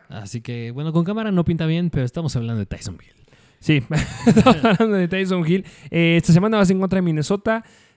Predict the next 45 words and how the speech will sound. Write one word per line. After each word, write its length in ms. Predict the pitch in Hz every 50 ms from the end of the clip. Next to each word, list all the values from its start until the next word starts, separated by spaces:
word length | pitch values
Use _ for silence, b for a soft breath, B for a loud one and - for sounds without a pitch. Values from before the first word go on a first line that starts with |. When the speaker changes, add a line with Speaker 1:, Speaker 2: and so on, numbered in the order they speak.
| b _
Speaker 2:
Puede 180 | - 151 165 165
ser 120 | 147 170
un 60 | 170
partido 300 | 151 151 147 151 165 170
bueno, 240 | 160 180 202 208 185
pero 100 | 160 143
después 180 | 143 - 170 160
viene 160 | 165 170 165
semana 300 | 147 151 151 160 170 165
de 120 | 147 131
bye. 260 | 131 151 160 175 170 156
Entonces, 580 | 151 143 165 170 170 - 185 185 180 165 - -
o 60 | 135
sea, 160 | - 135 123
si 140 | - - 135
sigue 240 | - 202 240 233 175
libre 440 | 151 175 190 185 196 202 208 - -
y 180 | 156 139 139 131 -
necesitas 580 | - 147 147 139 139 139 170 202 208 190 156 151
a 80 | 156
alguien, 320 | 165 180 180 180 185 185 175
Tyson 300 | 180 175 165 170 165 170
Hill 80 | 170
es 100 | 170 151
una 120 | 156 156 151
muy 140 | 151 151
buena 160 | 156 160 151 135
opción. 280 | 120 120 151 175 185 175 b b b b b _
Que 160 | - 143 135
yo 160 | 131 165 202 220 214 - _ _
aquí, 260 | - 135 - - 220
mira, 140 | 233 202 156
así 140 | 139 - 214
como 180 | - 285 240 190
tengo 180 | 196 214 226
mi 140 | 220 180 151
sensación, 460 | - - 151 147 139 147 147 180 190
así 160 | 196 170 226
como 180 | - - 330 302
llegué 140 | 226 196 196
a 60 | 202
tener 120 | 196 233
mi 80 | 233 202
sensación 240 | 175 175 160 180 202
de 140 | 208 165